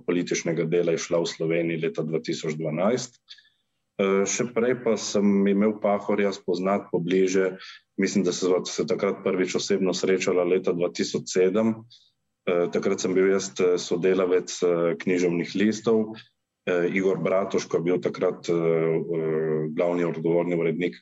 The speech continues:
književnih listov, eh, moram reči, da je bil, eh, zelo odprt, zelo naklonjen temu, da se piše o slovenski književnosti v Italiji.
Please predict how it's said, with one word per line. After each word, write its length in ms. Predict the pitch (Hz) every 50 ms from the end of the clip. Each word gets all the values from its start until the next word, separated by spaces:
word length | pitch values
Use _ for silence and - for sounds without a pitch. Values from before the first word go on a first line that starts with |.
| - -
književnih 480 | 87 90 87 87 85 85 85 80 76 -
listov, 500 | 90 90 95 - - 95 87 85 78 - - - - - - - _ _ _ _
eh, 320 | 92 87 85 85 85 82
moram 440 | 85 82 85 87 90 90 90 90 87
reči, 220 | 92 95 98 92 87
da 60 | 90
je 120 | 85 80 82
bil, 160 | 92 92 92
eh, 380 | 92 87 87 - 85 87 85 82
zelo 300 | 85 76 87 87 87 92 95 95
odprt, 380 | - - - - 92 92 92 87
zelo 280 | 87 90 85 87 92
naklonjen 600 | 90 90 90 - - 92 87 90 92 92 90 90
temu, 260 | 90 92 90 90 90 87
da 100 | 87 87
se 140 | - -
piše 300 | - - 87 87 87 -
o 40 | 87
slovenski 520 | 85 - - 90 87 87 90 87 - - -
književnosti 640 | - 87 82 85 87 90 90 85 80 - - 82
v 80 | 80 80
Italiji. 520 | 78 - - 92 98 101 101 98 98 95